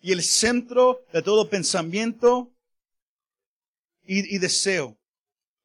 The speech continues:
Pero aún así, también el corazón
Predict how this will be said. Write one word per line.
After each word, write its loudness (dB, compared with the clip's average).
Pero -2
aún 6
así, 0
también -2
el -4
corazón -2